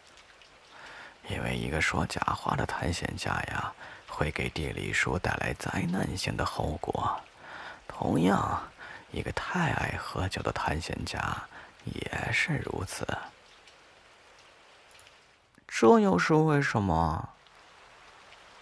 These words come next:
？”“因为喝醉了酒的人把一个看成两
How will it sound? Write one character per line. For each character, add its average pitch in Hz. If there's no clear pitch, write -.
？”“因 85
为 117
喝 -
醉 -
了 -
酒 -
的 -
人 -
把 -
一 -
个 -
看 -
成 113
两 -